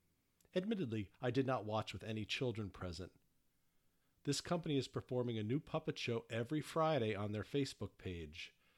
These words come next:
The performance quality of the hand puppets and vocals make this a troupe worth checking out.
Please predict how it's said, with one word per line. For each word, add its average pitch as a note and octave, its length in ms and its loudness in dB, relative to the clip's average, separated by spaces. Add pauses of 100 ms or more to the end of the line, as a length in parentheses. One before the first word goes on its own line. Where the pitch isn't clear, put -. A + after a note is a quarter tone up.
(300)
The A#2+ 80 -6
performance C3+ 500 0
quality C3 480 0
of A#2 120 -4
the A2+ 100 0
hand A#2 300 -2
puppets - 440 -4
and C3 180 -4
vocals G#2+ 580 0 (300)
make B2 220 0
this - 180 -2
a C3 40 -2
troupe - 440 -2
worth A2 320 4
checking G#2 400 -4
out. F#2+ 280 -4